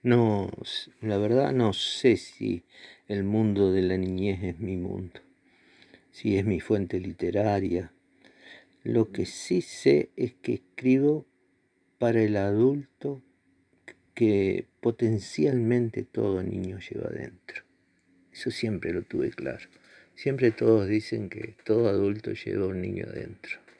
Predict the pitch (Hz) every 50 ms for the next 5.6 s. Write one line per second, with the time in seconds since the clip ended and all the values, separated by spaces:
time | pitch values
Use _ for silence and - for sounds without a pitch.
0 | _ _ _ _ _ _ _ _ - - - 127 131 123 123 - - 104 95 -
1 | _ _ _ _ _ _ _ - 98 90 87 92 92 104 - - - - 110 98
2 | - 87 - - 110 104 101 - 107 - - - - - 117 - - 104 101 104
3 | 104 92 90 110 113 - - - 95 95 90 - 104 107 101 95 104 110 110 110
4 | - - - _ _ _ - - - - - - - _ _ _ - 110 110 107
5 | 101 101 98 95 - - 101 92 90 85 85 85